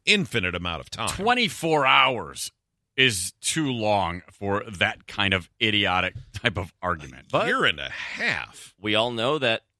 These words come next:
Speaker 3: as you get older, time goes faster. <laughs> They may
Speaker 1: You
Speaker 3: have
Speaker 1: think
Speaker 3: had no
Speaker 1: so?
Speaker 3: idea.
Speaker 1: <laughs>
Speaker 2: Yeah.
Speaker 1: That's the day of a twenty-year-old,
Speaker 3: Yeah.
Speaker 1: a year and a half.
Speaker 3: It's true.
Speaker 1: Uh, well, this started because of a Reddit thread that's gone so, uh, so viral.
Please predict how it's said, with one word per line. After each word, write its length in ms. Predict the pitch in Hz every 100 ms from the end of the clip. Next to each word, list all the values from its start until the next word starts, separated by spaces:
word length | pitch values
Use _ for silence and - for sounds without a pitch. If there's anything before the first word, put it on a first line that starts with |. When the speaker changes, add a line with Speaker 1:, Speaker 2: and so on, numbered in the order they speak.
| _
Speaker 3:
as 260 | 101 107 101
you 80 | 113
get 160 | 120 117
older, 380 | 127 165 120
time 400 | 117 - 104 117
goes 240 | 117 113 -
faster. 580 | 98 110 175 - 95 160
<laughs> 40 | - _ - - 151
They 160 | 160 185
may 100 | 170
Speaker 1:
You 40 |
Speaker 3:
have 60 | 135
Speaker 1:
think 120 | 170 123
Speaker 3:
had 60 | 120
no 140 | 131
Speaker 1:
so? 20 |
Speaker 3:
idea. 640 | 135 139 - - 277 123 -
Speaker 1:
<laughs> 420 | - - _ -
Speaker 2:
Yeah. 140 | - 76
Speaker 1:
That's 260 | 233 285
the 120 | - 196
day 320 | 156 302 262
of 120 | 170
a 60 | 147
twenty-year-old, 720 | - 277 254 139 120 104 180
Speaker 3:
Yeah. 60 | 139 165
Speaker 1:
a 40 | 254
year 160 | 381 370
and 20 |
a 60 | 262 208
half. 160 | 143
Speaker 3:
It's 160 | 139 -
true. 540 | - 196 185 127 117 - _ _ _ _ _ _ _ _ -
Speaker 1:
Uh, 200 | 95 101
well, 100 | 170
this 140 | 262
started 440 | - 254 214 190 139
because 440 | 151 156 151 120
of 160 | 127 104
a 120 | 104
Reddit 320 | 139 170 123
thread 260 | 120 127 113
that's 160 | 120
gone 240 | - 143 139
so, 360 | - 139 127 120
uh, 280 | 98 82 57
so 280 | - - 151
viral. 500 | 92 127 120 104